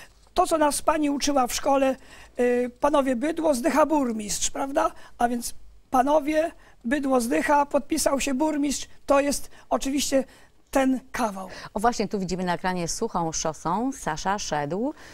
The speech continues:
Speaker 2: Czy
Speaker 1: Ja bym tego nie
Speaker 2: sushi się
Speaker 1: powiedział.
Speaker 2: suszy? W czasie suszy szosa sucha. Mój syn zawsze mówi: „Powiedz to, ale szybko”.
Speaker 1: Ja o tym, y, mówię ciągle.
Speaker 2: To są łamańce językowe.
Speaker 1: Łamańce językowe, ale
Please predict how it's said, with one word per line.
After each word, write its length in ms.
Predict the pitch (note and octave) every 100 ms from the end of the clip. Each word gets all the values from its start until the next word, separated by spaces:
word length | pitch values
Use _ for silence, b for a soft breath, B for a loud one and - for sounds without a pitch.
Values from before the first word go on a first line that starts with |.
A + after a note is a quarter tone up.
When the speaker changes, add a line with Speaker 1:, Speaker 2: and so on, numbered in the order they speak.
| B B
Speaker 2:
Czy 60 | A#3+
Speaker 1:
Ja 80 | B3+
bym 140 | C4+
tego 80 | F4
nie 60 | F#4+
Speaker 2:
sushi 160 | E4
się 60 | E4
Speaker 1:
powiedział. 400 | B3 D4+ C4+ B3+
Speaker 2:
suszy? 560 | F#3+ C4+ - B3+ D#4+
W 100 | E4+
czasie 520 | - B3+ B3 G#3+ G3 F#3
suszy 420 | - A3+ - C#4+
szosa 380 | - G3 - G3+
sucha. 460 | - E3 D#3+ E3+ - B B E3+
Mój 100 | F#3
syn 200 | G#3 F#3
zawsze 260 | F3+ -
mówi: 180 | E3+ E3+
„Powiedz 260 | G#3 E3+ -
to, 80 |
ale 140 | D3+ C#3
szybko”. 600 | D4+ E4+ - F3 C3+ C3+ B B B B B B B -
Speaker 1:
Ja 180 | C4 F#4+
o 40 |
tym, 280 | G4 E4 E4+
y, 140 | D#4+
mówię 440 | C4 B3+ F4+ D#4+ C4+
ciągle. 720 | D4+ F4 D#4 B3+ A#3 C4 F4+
Speaker 2:
To 120 | - D#4
są 140 | D#4+
łamańce 520 | D4 D4 A#3+ G3+ F#3+
językowe. 540 | F3+ D#3+ E3+ D#3+ D3 D#3+
Speaker 1:
Łamańce 340 | C4+ E4 D4+
językowe, 400 | C#4+ C#4 E4+ F4
ale 260 | D#4 C#4+